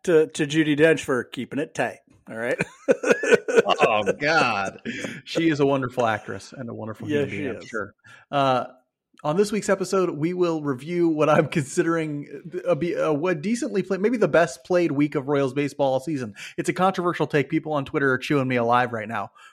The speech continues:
Speaker 2: for making this take, but I, I thought they played pretty well this week. We'll review,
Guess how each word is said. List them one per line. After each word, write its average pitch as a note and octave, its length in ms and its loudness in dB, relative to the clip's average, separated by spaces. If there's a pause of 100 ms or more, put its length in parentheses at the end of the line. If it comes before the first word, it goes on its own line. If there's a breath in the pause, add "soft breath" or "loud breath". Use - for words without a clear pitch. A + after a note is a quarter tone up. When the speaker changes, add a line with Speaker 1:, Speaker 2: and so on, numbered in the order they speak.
Speaker 2:
for D3 120 -4
making C3 300 0
this A#2+ 160 -4
take, B2+ 300 2
but B2+ 100 2
I, C#3 160 0
I - 60 0
thought D3+ 220 2
they C#3 100 -2
played B2+ 180 -2
pretty A#2+ 160 -6
well A#2 140 -2
this A2 140 -14
week. A2+ 120 -12 (260 soft breath)
We'll E3+ 120 0
review, F3+ 600 2